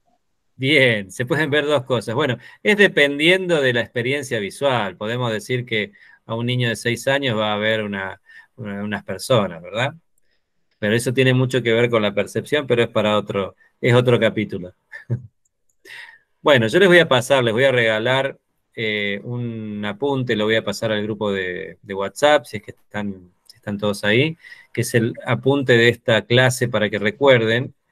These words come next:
y este, este recordatorio también ayuda a memoria de lo que vieron hoy, porque, bueno, claro, no es fácil acordarse después, ¿no? Bien. Hemos culminado, no son todas, deben quedar unas cuatro o cinco reglas más,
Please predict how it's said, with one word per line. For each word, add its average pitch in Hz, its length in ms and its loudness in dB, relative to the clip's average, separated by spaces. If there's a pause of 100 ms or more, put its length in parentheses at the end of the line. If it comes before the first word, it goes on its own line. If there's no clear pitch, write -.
(220)
y 113 120 -2
este, 104 500 -2 (220)
este 113 280 -10
recordatorio 107 600 0
también 110 280 -2
ayuda 110 240 0
a 107 40 0
memoria 131 500 2 (420)
de 123 180 0
lo 120 160 2
que 117 140 0
vieron 123 340 4
hoy, 92 340 -4
porque, 101 760 -2
bueno, 117 180 -4
claro, 113 200 0
no 113 80 0
es 120 100 -4
fácil 113 340 -2
acordarse 101 600 -4
después, 92 460 -10
¿no? 151 220 -4 (3250)
Bien. 98 380 2 (1120)
Hemos 139 240 -2
culminado, 127 920 4
no 135 120 -6
son 147 260 -6
todas, 120 380 6
deben 117 240 -4
quedar 113 220 0
unas 98 640 -8
cuatro 120 340 -4
o - 20 -6
cinco 104 360 -8
reglas 98 320 -4
más, 113 440 -6